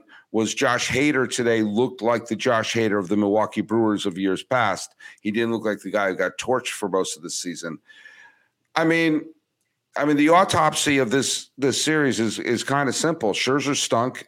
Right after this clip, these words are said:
and the team that had the two aces that delivered was San Diego. And, um, I will get into pre-, the third segment today, we'll get into predictions. But, you know, San Diego looked like a really good team.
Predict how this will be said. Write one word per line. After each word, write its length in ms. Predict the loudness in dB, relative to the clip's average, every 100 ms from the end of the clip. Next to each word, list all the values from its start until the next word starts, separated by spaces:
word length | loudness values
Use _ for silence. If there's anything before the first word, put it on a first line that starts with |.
| _
and 420 | -2 0 2 0 -2 -20 _ _ _
the 220 | 0 0
team 360 | 0 2 4 4
that 120 | 4
had 180 | 2 0
the 80 | -2
two 280 | 0 4
aces 300 | 4 2 -2
that 160 | -2 0
delivered 640 | 0 2 2 2 0 -4 -12 _ _ _ _ _
was 240 | 0 2
San 200 | 2 2
Diego. 480 | 4 2 2 0 -2 -8 _ _ _ _ -4
And, 640 | -2 0 0 0 0 -2 -8 _ _ _ _ -4
um, 600 | -2 0 0 -2 -4 -8 _ _ _ _
I 100 | -4
will 220 | 0 0
get 200 | 2 2
into 260 | 2 2 0
pre-, 180 | -2 -4
the 160 | -2
third 280 | -2 0 0
segment 420 | 0 0 0 -2
today, 200 | 0 2
we'll 120 | 2 2
get 160 | 0
into 200 | 0 -4
predictions. 760 | -8 -4 -4 -2 -4 -4 -6 -12 -18 -20 -20 -20 _ 0
But, 480 | 2 2 -2 -14 -4
you 100 | -2
know, 100 | 0
San 280 | 0 0 0
Diego 360 | 0 2 2
looked 280 | 4 2 2
like 160 | 0 2
a 60 |
really 380 | 0 2 2 2
good 220 | 0 0
team. 480 | 0 0 2 -2 -4